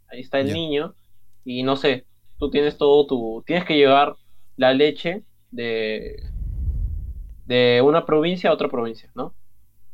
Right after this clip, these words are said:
Speaker 2: Ujú.
Speaker 1: Eso rompe con tu cadena de suministros y tú a, a, a la empresa no le puedes decir, "Oye, está pasando esto en,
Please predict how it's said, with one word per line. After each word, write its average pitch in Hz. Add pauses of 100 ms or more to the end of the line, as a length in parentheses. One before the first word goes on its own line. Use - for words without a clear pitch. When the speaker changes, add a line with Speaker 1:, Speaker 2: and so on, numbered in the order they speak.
Speaker 2:
Ujú. 117 (160)
Speaker 1:
Eso 147 (300)
rompe 180
con 139
tu 135
cadena 135
de 151
suministros 135 (680)
y 135
tú 175
a, 160
a, 123
a 127
la 131
empresa 180
no 156
le 143
puedes 147
decir, 139
"Oye, 123
está 120
pasando 151
esto 151
en, 117